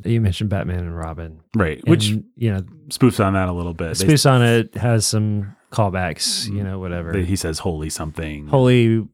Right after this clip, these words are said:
Speaker 1: rusted metal Batman," I think is the line.
Speaker 2: Yeah.
Speaker 1: 'Cause it,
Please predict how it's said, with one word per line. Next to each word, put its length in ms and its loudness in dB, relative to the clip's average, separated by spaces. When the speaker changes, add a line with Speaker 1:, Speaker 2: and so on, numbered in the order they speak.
Speaker 1:
rusted 440 0
metal 320 -2
Batman," 480 -4
I 80 -4
think 200 -8
is 200 -4
the 100 -8
line. 480 -8
Speaker 2:
Yeah. 440 -6
Speaker 1:
'Cause 200 4
it, 80 4